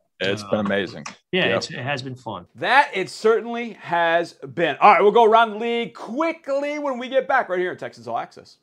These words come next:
Speaker 1: Right here in Texans All Access. Right here in Texas. Welcome back to this final segment of Texans All Access on this Wednesday evening from the Hyundai Texans Radio Studio. A short one, so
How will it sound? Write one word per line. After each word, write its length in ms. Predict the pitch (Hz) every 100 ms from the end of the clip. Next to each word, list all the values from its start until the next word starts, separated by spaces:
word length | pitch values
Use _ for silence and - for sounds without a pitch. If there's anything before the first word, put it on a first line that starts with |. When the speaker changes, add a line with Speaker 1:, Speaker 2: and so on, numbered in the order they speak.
| _ _ _
Speaker 1:
Right 100 | 180
here 140 | 185 165
in 40 |
Texans 300 | 131 117 117
All 100 | 117
Access. 420 | 139 - - - _ _ _ _
Right 120 | 185
here 100 | 185
in 80 | 180
Texas. 180 | - 120 -
Welcome 160 | 285 269
back 140 | 240
to 40 | 202
this 80 |
final 240 | - 226 202
segment 540 | - 226 196 220 196
of 240 | 254 208 -
Texans 340 | 190 - 139
All 260 | 165 147 -
Access 480 | 147 147 - 202 -
on 100 | 180
this 180 | 175 -
Wednesday 760 | 175 220 233 254 233 262 233
evening 440 | 220 233 247 277 269
from 260 | 294 330 320
the 80 |
Hyundai 260 | 226 208 190
Texans 380 | 190 185 180 156
Radio 240 | 160 139
Studio. 540 | 131 - 175 170 165 - _ _
A 440 | 226 254 269 254 -
short 460 | - - 277 254 202
one, 300 | 214 214 -
so 420 | - 220 202